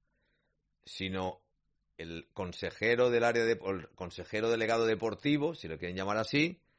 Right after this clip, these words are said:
Óscar Perarnau, junto al director deportivo Jordi Lardín, que ha sido el único que ha tenido una parte de autocrítica en todo.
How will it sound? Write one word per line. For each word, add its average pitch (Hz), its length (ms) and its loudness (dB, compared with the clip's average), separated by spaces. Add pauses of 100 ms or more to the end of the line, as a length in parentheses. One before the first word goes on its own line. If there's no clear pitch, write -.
(340)
Óscar 120 300 0
Perarnau, 80 500 -6 (640)
junto 143 480 2
al 120 80 4
director 92 340 -2
deportivo 117 720 0 (220)
Jordi 104 320 0
Lardín, 80 320 -2
que 123 60 0
ha 120 40 -2
sido 156 240 2
el 135 160 0
único 208 540 2 (720)
que 135 100 4
ha 143 80 6
tenido 156 240 4
una 147 240 2
parte 175 340 8
de 165 60 6
autocrítica 110 680 2
en 76 120 -10
todo. 67 320 -14